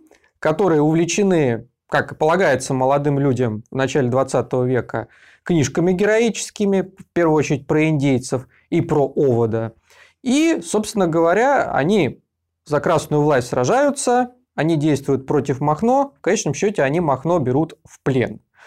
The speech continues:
А, и надо сказать, что литературная основа,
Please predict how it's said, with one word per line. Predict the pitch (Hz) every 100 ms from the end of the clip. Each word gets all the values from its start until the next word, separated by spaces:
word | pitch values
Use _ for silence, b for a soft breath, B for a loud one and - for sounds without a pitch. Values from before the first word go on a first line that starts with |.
| B B B -
А, | 139 135 131
и | 170 180 175 160 -
надо | - 160 170
сказать, | - 220 269
что | - - 175
литературная | 170 170 190 190 208 175 165
основа, | 170 254 311 302 294 277